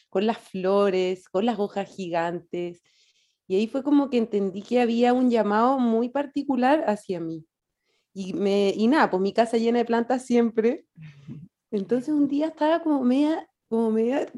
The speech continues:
Speaker 1: sin saber qué hacer. Y dije, "Bueno, voy a dedicarme a las plantas y voy a vender mi primera planta". Así, de una, armé un Instagram,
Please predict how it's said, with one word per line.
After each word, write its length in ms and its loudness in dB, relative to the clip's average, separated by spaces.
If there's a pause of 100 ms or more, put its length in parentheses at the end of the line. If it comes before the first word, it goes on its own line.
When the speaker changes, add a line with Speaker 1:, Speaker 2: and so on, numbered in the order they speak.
Speaker 1:
sin 240 0
saber 320 0
qué 80 0
hacer. 400 0 (1160)
Y 200 -2
dije, 500 -8 (540)
"Bueno, 420 -2 (840)
voy 360 -2
a 80 2
dedicarme 440 2
a 40 -4
las 140 -4
plantas 460 -2
y 100 4
voy 260 0
a 60 2
vender 340 2
mi 140 0
primera 440 -2
planta". 360 -14 (220)
Así, 440 2
de 120 6
una, 380 6
armé 300 0
un 100 0
Instagram, 560 2